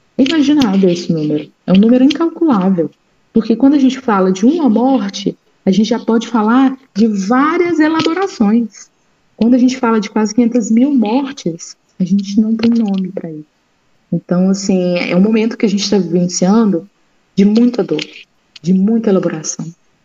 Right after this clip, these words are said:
E, às vezes, é constante. É uma mãe que acabou de enterrar seu filho, ou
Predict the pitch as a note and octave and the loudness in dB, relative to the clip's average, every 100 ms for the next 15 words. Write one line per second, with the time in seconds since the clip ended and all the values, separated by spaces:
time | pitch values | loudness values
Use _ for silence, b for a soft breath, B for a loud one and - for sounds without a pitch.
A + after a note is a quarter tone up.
0 | - F#3 F3+ D#3+ G3+ A3+ G3+ E3+ E3 - | 0 0 0 0 2 2 0 -2 -10 -14
1 | _ - F#3+ A3 G#3 - A3 G#3+ F#3+ - | _ -4 -2 -2 -2 -4 -2 -2 -4 -8
2 | - _ _ _ G3+ A3 A3+ A3 A#3+ B3 | -14 _ _ _ 0 2 2 0 0 0
3 | A3 G3+ F#3+ B3+ C4 B3+ - G#3 F#3 F#3+ | -2 -2 0 0 2 0 0 -2 -2 -2
4 | F#3+ F3+ F3 - G3+ G3 A3+ C4+ C4+ _ | 0 0 -2 -2 0 2 2 0 -4 _
5 | _ _ _ _ F#3+ F3 | _ _ _ _ -2 0